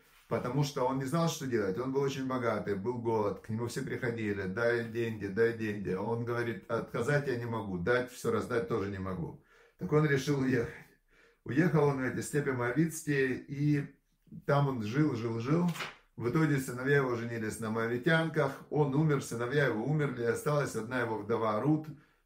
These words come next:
о, это, вдова Наоми и одна невестка Рут, и они остались бедные,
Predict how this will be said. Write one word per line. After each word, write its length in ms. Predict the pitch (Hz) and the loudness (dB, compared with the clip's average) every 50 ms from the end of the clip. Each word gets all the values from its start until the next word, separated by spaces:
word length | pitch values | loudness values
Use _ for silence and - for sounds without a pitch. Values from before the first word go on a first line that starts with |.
| _ - - - - | _ -16 -14 -10 -2
о, 200 | - 120 117 113 | 4 8 8 8
это, 240 | 107 107 101 - 92 | 8 6 2 0 -2
вдова 360 | 90 90 104 113 123 123 117 | 0 2 2 2 4 2 2
Наоми 640 | 117 117 127 143 151 151 147 143 131 131 120 113 - - | 2 2 4 4 4 4 4 2 2 0 -2 -4 -6 -8
и 240 | - 110 113 113 107 | -8 -6 -4 -2 -2
одна 320 | 104 104 101 110 127 127 120 | -2 -2 -2 -2 -2 -2 -2
невестка 460 | 120 113 117 117 113 - - 113 113 | -2 0 0 0 0 0 -2 -4 0
Рут, 260 | 131 143 151 143 135 | 2 2 2 2 2
и 40 | 123 | 0
они 200 | 110 101 104 117 | -2 -2 -2 -2
остались 460 | 117 113 107 - 107 107 98 101 98 98 | -4 -4 -2 -2 -2 -2 0 -2 -4 -4
бедные, 640 | 110 139 147 151 143 143 135 131 127 110 101 90 | -2 -2 -2 -2 -2 -2 -4 -4 -4 -4 -4 -6